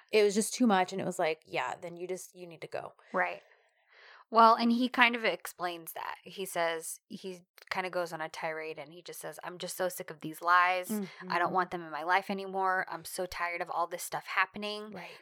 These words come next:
Speaker 2: constantly." And I can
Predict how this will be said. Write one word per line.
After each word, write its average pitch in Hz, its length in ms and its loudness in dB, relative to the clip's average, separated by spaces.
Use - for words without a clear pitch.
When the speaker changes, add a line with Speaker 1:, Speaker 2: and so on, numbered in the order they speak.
Speaker 2:
constantly." 208 1000 -2
And 175 420 -4
I 220 140 6
can 214 380 -2